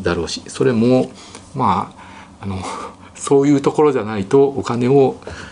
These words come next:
借りることができないブラックリストに載ってる人、まあ、牛島くんに出てくるキャラクターみたいな人たちがいるから、まあ、そういう商売が、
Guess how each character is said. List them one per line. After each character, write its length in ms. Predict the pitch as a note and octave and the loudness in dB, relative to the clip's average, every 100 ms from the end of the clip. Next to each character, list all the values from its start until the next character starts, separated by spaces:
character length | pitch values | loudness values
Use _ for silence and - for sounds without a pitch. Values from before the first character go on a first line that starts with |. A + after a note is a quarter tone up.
| - | -16
借 200 | - - | -6 -2
り 60 | C#3+ | 0
る 80 | D#3 | 2
こ 120 | E3+ | 2
と 120 | D#3 | 4
が 120 | A#2+ | 2
で 160 | G2+ A#2 | 2 0
き 160 | - F#3+ | 4 4
な 140 | D#3+ | 4
い 400 | G3 G3 G#2 F#2 | 4 4 4 2
ブ 280 | D3 B2+ B2+ | -2 -6 -4
ラ 100 | C#3 | -2
ッ 20 | |
ク 140 | - | 2
リ 80 | E3 | 2
ス 100 | E3 | 2
ト 100 | B2 | 0
に 100 | G2 | 2
載 100 | F#2+ | 2
っ 20 | |
て 120 | - C3 | 0 -2
る 60 | |
人、 260 | - D3 - | 0 -4 0
ま 100 | A2+ | 0
あ、 40 | G#2+ | 0
牛 200 | G2 C3+ | 0 0
島 240 | C#3+ C#3+ | 0 -2
く 120 | D#3 | -2
ん 100 | D3 | 0
に 360 | C#3+ C#3+ C#3 - G3+ | 0 -2 -4 -8 -8
出 120 | C3 C#3 | -4 -2
て 100 | C3 | 0
く 80 | |
る 80 | G2 | -2
キ 80 | G#2+ | -2
ャ 40 | |
ラ 80 | A2 | -4
ク 100 | - | -2
タ 100 | C3 | -2
ー 40 | C3 | -2
み 100 | D3+ | 0
た 120 | B2 | -2
い 60 | |
な 80 | G#2+ | -2
人 180 | F#2+ C#3+ | 0 -2
た 140 | C3+ | 0
ち 120 | B2+ C3+ | -4 -4
が 100 | F3 | -2
い 140 | F#3 | 0
る 100 | F#3+ | 0
か 160 | G3+ G#3+ | -2 -2
ら、 280 | G3 G2+ | 0 0
ま 120 | G2+ F#2 | -2 -2
あ、 20 | |
そ 160 | A2+ | 0
う 60 | G#2 | 0
い 60 | G2 | 0
う 40 | |
商 200 | - G2+ | 2 0
売 160 | F#2+ G2 | 0 0
が、 300 | B2+ A#2+ | 0 -2